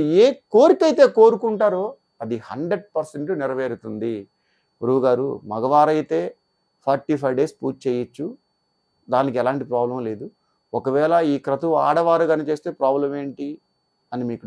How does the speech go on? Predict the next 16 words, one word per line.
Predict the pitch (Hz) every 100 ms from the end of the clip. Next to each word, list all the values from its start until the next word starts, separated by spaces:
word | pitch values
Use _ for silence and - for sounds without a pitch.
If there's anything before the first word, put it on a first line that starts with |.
| 107
డౌట్ | 113 110 107
రావచ్చు. | 110 104 _ _ _ _ _ _ _
ఒకవేళ | 107 117 117 123 135 - _ -
ఎవరైనా | 120 120 123 117
స్త్రీలు | - 147 147 123
ఈ | -
పూజ | 120 120 -
చేస్తే | 113 - 247 330 _ _ _ _ -
వాళ్ళకి | 151 180 185 - _ 139
ఆ | 147
ఫైవ్ | 151 170
డేస్ | 196 190 -
ప్రాబ్లం | 147 143 139
తర్వాత | 131 127 127 123 226 320 _
కంటిన్యూ | 156 135 135 214
చేయొచ్చు. | 233 104 98 -